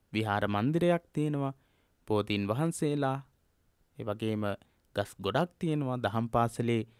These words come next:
අයියලා, අක්කලා, නංගිලා, මල්ලිලා ඉන්නවා. සෑරදුන් වහන්සේ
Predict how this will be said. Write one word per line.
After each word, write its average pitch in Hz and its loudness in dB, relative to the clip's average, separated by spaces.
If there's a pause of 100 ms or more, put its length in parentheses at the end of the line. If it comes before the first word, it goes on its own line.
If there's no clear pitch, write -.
(260)
අයියලා, 117 2
අක්කලා, 117 0
නංගිලා, 104 0
මල්ලිලා 131 2
ඉන්නවා. 147 0 (540)
සෑරදුන් 131 6
වහන්සේ 131 4